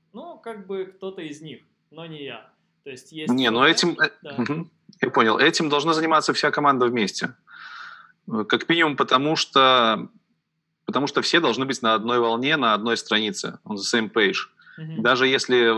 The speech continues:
Speaker 2: тебе кажется, что человек, там, какой-нибудь рядовой джун, он не должен знать таких вещей, он там будет делать какую-то работу, которую ему дали, то мне кажется, что, что все равно пусть он лучше поприсутствует, послушает и будет мотать на ус и бу-, больше понимать в том, что творится на проекте.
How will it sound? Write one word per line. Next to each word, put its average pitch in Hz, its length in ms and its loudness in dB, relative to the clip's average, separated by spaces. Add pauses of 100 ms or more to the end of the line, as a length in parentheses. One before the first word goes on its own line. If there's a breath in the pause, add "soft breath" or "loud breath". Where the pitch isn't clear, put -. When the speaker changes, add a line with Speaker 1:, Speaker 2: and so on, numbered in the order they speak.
(360)
Speaker 2:
тебе 120 240 -4
кажется, 120 340 0
что 113 140 -2
человек, 113 360 0
там, 104 120 -8
какой-нибудь 117 360 -2
рядовой 120 420 2
джун, 117 300 -2
он 107 260 -6
не 110 80 -8
должен 180 400 -2
знать 110 380 -2
таких - 360 -8
вещей, 101 500 -2 (240)
он 104 160 -6
там 107 140 -4
будет 110 200 0
делать 117 300 2
какую-то - 260 -4
работу, 110 300 -2
которую 110 320 -4
ему 107 100 -6
дали, 101 280 0
то - 160 -10
мне 131 160 -2
кажется, - 300 -2
что, - 180 -10
что - 160 -4
все 135 140 0
равно 135 180 0
пусть 127 220 -4
он 117 80 0
лучше 113 220 -2
поприсутствует, 110 760 0
послушает 120 520 -2 (640 loud breath)
и 110 40 0
будет 127 280 2
мотать 120 360 2
на 117 100 4
ус 113 260 0
и 101 180 0
бу-, 101 300 -8
больше 117 320 2
понимать 104 440 -2 (500 loud breath)
в - 60 -14
том, 120 160 0
что 113 140 -2
творится 110 360 2
на 104 60 -4
проекте. 98 480 0